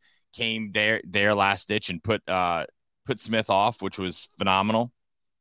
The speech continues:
Um, I think, um, um, I, I think that that was, uh, kind of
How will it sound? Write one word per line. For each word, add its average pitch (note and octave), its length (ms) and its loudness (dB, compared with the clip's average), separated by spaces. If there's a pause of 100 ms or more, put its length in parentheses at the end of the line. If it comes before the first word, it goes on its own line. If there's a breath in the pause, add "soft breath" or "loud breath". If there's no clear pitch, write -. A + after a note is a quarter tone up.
(160)
Um, F2 800 2 (400)
I G2+ 140 0
think, G#2+ 400 -4
um, F#2+ 640 0 (2250)
um, D#2+ 880 0 (1800)
I, G#2+ 280 4
I G#2+ 40 6
think A2 280 0
that G2 420 6
that F#2 220 4
was, F#2+ 360 4 (160)
uh, D#2+ 300 6 (160)
kind G2+ 280 2
of F#2+ 220 0